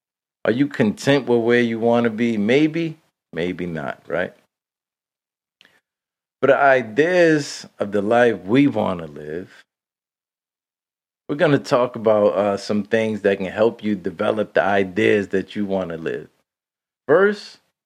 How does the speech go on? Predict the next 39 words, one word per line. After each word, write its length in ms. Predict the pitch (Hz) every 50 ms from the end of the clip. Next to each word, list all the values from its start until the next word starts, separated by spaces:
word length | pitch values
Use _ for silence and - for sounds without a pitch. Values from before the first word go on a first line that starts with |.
| _ _ _ _ _ _ _ _ _ _ _ -
we're 80 | 143
gonna 280 | 143 160 147 139 131 117
cover 340 | - - 139 127 135 127 117
some 260 | - - 139 131 127
of 80 | 120 110
the 60 | 101
most 340 | 107 120 131 139 135 - 135
important 460 | 123 113 - 131 127 123 117 113 101
decisions 560 | 107 104 - - 127 123 117 107 117 107 98
that 260 | 95 107 104 101 - 127
you 120 | 123 113
should 480 | - - - - 143 151 147 139 98 101
make. 320 | 95 92 92 98 - _ _ _ _ _ _ _ _ _ _ _ - 101
Next, 500 | 117 139 151 143 - - - - - _ _ _ _ _ _ _ _ _ _ _ _ _ _ _ _ _ _ _ -
we're 140 | 120 131 127
gonna 240 | 135 127 123 117
talk 200 | - - 113 110
about 300 | 104 110 110 110 107 104
some 200 | - - 101 98
super, 680 | 95 - - - - 165 165 151 - - 113 107 101 -
super 440 | - - - - 156 156 156 - 123
important 600 | 113 110 107 104 - - 120 110 104 101 98 -
tips 280 | - 127 120 113 - -
that 240 | - 107 104 - 123
you 80 | 123
should 500 | 113 - - - 151 160 170 165 143 113
be 100 | 107 107
using. 520 | 98 95 101 98 90 82 - - 82 80 - _ _ _ _ _ _ _ _ _ _ _ _ _ _ -
And 100 | - 110
then 180 | 127 131 123 120
last, 340 | 127 135 143 143 139 139 131
we're 120 | 139 127
gonna 220 | 135 127 117 107
talk 260 | - - 123 127 120 117
about 260 | 107 110 107 107 -
the 80 | 95
power 500 | 82 - - 113 113 113 110 107 101 101
of 80 | 98 92
visualization. 1000 | 95 113 110 98 107 104 98 95 90 90 - - 98 98 87 - - - -